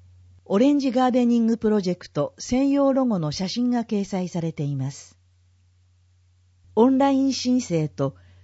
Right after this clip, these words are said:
詳しくはこちらのキャプションのもと、キューアールコードが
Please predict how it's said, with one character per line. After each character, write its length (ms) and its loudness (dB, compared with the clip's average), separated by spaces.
詳 200 0
し 140 -12
く 100 -8
は 140 -4
こ 120 -10
ち 220 -8
ら 160 -6
の 100 -4
キ 100 -8
ャ 60 -4
プ 80 -14
シ 120 -8
ョ 40 -4
ン 60 -4
の 100 -2
も 140 -4
と、 260 -6
キ 140 -2
ュ 60 2
ー 100 0
ア 20 0
ー 60 0
ル 100 -2
コ 200 -2
ー 20 0
ド 140 0
が 160 -2